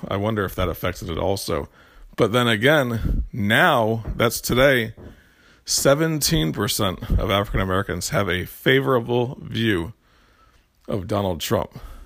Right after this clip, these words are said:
So, eight percent voted for him,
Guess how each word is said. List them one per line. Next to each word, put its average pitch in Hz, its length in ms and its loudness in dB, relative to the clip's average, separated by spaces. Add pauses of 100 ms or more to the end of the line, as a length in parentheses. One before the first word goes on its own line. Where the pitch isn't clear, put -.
(120)
So, 104 500 -2 (1300)
eight 143 240 2
percent 123 500 0
voted 107 440 2
for 78 260 -2
him, 76 280 -6